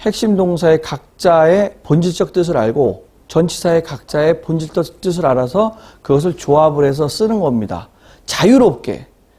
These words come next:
근데 그 자유롭게라고 하는 말에 약간의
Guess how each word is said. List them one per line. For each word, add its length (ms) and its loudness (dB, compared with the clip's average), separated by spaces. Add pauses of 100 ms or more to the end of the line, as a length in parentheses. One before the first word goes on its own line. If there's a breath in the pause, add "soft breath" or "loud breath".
(220 soft breath)
근데 220 2
그 140 2
자유롭게라고 1120 2
하는 220 0
말에 540 0
약간의 960 -2